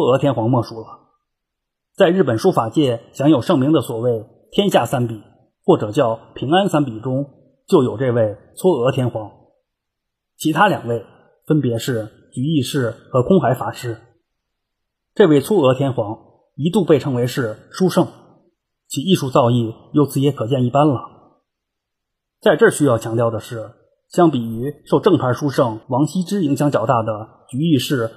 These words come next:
和空海法师，嵯峨天皇的书法是深得了欧阳询派书法的精髓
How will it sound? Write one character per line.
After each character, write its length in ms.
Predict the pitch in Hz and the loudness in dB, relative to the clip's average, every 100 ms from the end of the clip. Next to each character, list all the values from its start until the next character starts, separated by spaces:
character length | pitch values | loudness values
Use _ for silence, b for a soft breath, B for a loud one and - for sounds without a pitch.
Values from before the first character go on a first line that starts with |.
| - | -6
和 100 | 127 | -4
空 180 | 160 156 | 0 0
海 140 | 117 | 0
法 180 | 123 120 | -4 -8
师， 260 | - 117 - _ _ _ _ _ _ _ _ _ _ | -10 -10 -12 _ _ _ _ _ _ _ _ _ _
嵯 120 | - 226 | 0 4
峨 240 | 180 143 | 6 4
天 160 | 156 135 | 4 0
皇 160 | 127 | -2
的 80 | 127 | -4
书 160 | - 120 | -6 -10
法 240 | - - _ _ _ | -12 -16 _ _ _
是 160 | - 147 | -6 -2
深 180 | 170 147 | 0 0
得 160 | 120 | 0
了 440 | 127 110 107 _ - | -2 -4 -8 _ 2
欧 160 | 185 | 4
阳 120 | 165 165 | 6 4
询 160 | 131 | 0
派 160 | 143 151 | -2 -2
书 140 | - | -4
法 160 | 127 113 | -8 -10
的 100 | 110 | -10
精 180 | 117 127 | -8 -6
髓 140 | 120 | -6